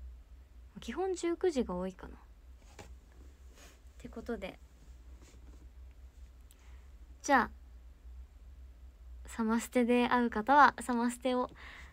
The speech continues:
楽しみに、私も楽しみ。よし。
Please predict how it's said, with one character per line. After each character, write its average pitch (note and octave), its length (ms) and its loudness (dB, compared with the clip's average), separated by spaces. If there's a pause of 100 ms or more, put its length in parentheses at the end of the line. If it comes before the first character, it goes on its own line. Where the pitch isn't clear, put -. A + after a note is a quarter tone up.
(420)
楽 D4 200 0
し E4 120 -4
み C#4+ 140 0
に、 C#4+ 380 0
私 D4+ 260 -2
も F4 140 0
楽 E4+ 200 -4
し E4 120 -4
み。 B3 240 -2 (1200)
よ B3 120 -2
し。 - 260 -10